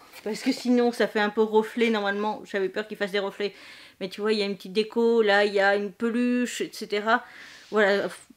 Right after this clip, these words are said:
même jouer sur les objets qui ne sont pas, euh, des figurines, comme par exemple, euh, je veux dire, euh, l'étagère où il y a le manga au grand air,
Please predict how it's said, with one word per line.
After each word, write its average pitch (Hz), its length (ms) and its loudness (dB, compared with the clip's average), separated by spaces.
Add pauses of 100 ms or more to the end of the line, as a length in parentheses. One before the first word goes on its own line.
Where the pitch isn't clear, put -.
même 285 460 4 (340)
jouer 226 460 0
sur 254 180 2
les 214 260 2
objets 240 540 0 (640)
qui 220 80 2
ne 208 40 2
sont 208 380 -4
pas, 269 260 4 (800)
euh, 185 180 2
des 180 120 0
figurines, 233 600 0
comme 202 120 -2
par 180 140 2
exemple, 220 260 -2
euh, 185 340 -2 (280)
je - 60 -20
veux 208 80 -6
dire, 208 160 -2
euh, 196 120 -6
l'étagère 214 600 -4
où 220 60 -6
il 190 40 -8
y 202 60 0
a 190 60 0
le 190 60 -4
manga 190 320 -6
au 180 60 -6
grand 180 320 -12
air, 226 180 -6